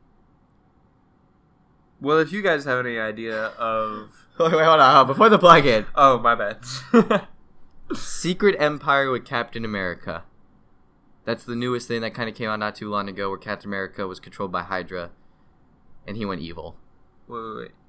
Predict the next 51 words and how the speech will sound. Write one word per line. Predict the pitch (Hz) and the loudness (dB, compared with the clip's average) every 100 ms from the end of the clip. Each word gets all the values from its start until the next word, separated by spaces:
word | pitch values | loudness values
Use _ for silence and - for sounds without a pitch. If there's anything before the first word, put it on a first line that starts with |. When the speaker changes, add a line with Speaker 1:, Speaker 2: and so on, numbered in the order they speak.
| _ | _
Speaker 1:
Secret | - - 151 151 156 - | -20 -18 -14 -10 -10 -8
Empire. | 123 117 113 110 113 | -12 -8 -6 -4 -2
Speaker 2:
That's | 123 | 0
what | 135 | -2
it's | - | -2
called. | 113 85 - _ | -4 -4 -8 _
That's | 110 107 | -10 -10
the | 104 | -6
comic | 117 98 92 - - | -4 -4 -8 -16 -14
event | 95 87 95 | -12 -10 -8
that | 92 | -8
it | 90 | -6
was. | 87 85 - _ _ _ | -6 -8 -14 _ _ _
Speaker 1:
Okay. | - | -4
Speaker 2:
And | 110 107 101 95 | 0 0 0 -4
Speaker 1:
And | 117 | -4
Speaker 2:
Captain | 135 131 135 | -2 0 2
Speaker 1:
Captain | |
Ameri- | |
Speaker 2:
Marvel | 127 120 117 107 98 | 4 4 2 -2 -2
w-, | 107 | -6
went | 101 104 | -6 -6
evil | 104 92 87 | -8 -8 -10
'cause | - 104 | -10 -8
they | 101 | -6
used | 101 98 | -8 -10
a | |
Speaker 1:
Wait, | - 107 | -10 -8
Speaker 2:
Tesseract. | 113 | -4
Speaker 1:
Captain | 98 95 110 | -4 -6 -4
Marvel | 117 170 | -6 -6
or | 160 | -12
Captain | 120 117 104 | -16 -20 -10
America? | - | -2
Speaker 2:
Captain | 165 151 | -2 -2
America | 113 120 123 - | -2 2 2 0
went | 113 110 | -6 -6
Speaker 1:
Okay. | 123 | -6
Speaker 2:
evil | 117 107 104 | -4 -2 -2
Speaker 1:
<laughs> | 147 123 175 | -2 -4 2
Speaker 2:
'cause | 131 113 104 - - - _ | 4 4 2 -10 -18 -20 _
Red | 127 123 | 0 0
Skull | - 117 117 | 0 -2 0
or | 107 | 0
one | 101 123 | -2 -4
of | |
the | 110 | -4
Hydra | 101 107 107 | -4 -4 -6
people | 110 101 | -12 -10
were | 101 | -8
like, | 95 87 | -6 -8